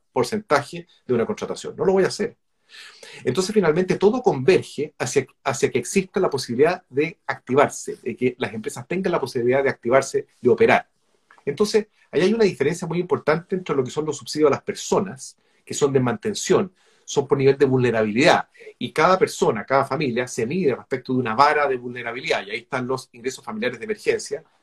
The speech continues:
que al principio partieron con un cuarenta por ciento del, del registro social de hogares, pero ahora ya estamos en un cien por ciento, porque la pandemia se ha extendido mucho y mucha más gente está afectada. Pero los subsidios a las empresas exigen que exista algún nivel de actividad, porque no se trata de te-, entregar un subsidio para que la empresa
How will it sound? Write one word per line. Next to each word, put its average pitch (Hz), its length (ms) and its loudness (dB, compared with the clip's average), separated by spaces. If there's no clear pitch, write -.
que 104 100 -2
al - 60 -6
principio 135 380 0
partieron 113 360 -2
con 104 120 -4
un 113 100 -2
cuarenta 113 320 -2
por 110 120 -4
ciento 117 380 0
del, 98 220 -4
del 98 120 -8
registro 120 280 -6
social - 240 -4
de 127 80 -2
hogares, 135 220 2
pero 101 120 -6
ahora 110 120 2
ya - 60 2
estamos 196 240 -8
en 175 60 -8
un - 60 -12
cien - 200 -6
por 175 120 -12
ciento, 208 300 -4
porque - 180 -18
la - 100 -18
pandemia 117 300 -6
se 117 120 -6
ha - 20 -18
extendido 117 420 2
mucho 160 360 -2
y - 80 -6
mucha 139 220 0
más 113 140 0
gente 135 160 -4
está - 120 -6
afectada. 123 540 -2
Pero 170 140 4
los 180 140 6
subsidios 262 380 -2
a - 20 2
las 175 160 0
empresas 165 560 0
exigen 180 440 -2
que - 80 -6
exista 160 260 -6
algún 147 220 -4
nivel 139 180 4
de 139 60 0
actividad, 113 520 0
porque 131 220 2
no 160 60 2
se - 120 -4
trata 156 240 0
de 180 100 2
te-, 147 180 2
entregar 127 300 0
un 143 60 0
subsidio 151 600 -6
para 117 240 2
que 110 160 -2
la 107 100 0
empresa 147 540 -2